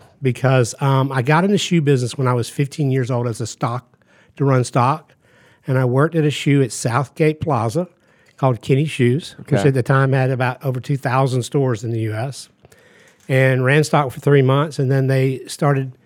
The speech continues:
Speaker 1: me being able to work selling.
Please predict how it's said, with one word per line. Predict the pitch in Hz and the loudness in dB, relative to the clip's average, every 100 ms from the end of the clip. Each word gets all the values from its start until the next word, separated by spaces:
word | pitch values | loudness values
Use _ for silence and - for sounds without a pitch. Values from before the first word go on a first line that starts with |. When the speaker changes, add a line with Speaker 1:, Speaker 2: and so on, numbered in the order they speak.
| _ _ _ _ | _ _ _ _
Speaker 1:
me | 143 143 | 0 2
being | 135 139 139 | 4 4 4
able | 135 131 | 4 2
to | 139 135 | 0 2
work | 135 147 - - - | 2 2 -2 -18 -20
selling. | - 147 147 160 190 | 0 2 4 4 0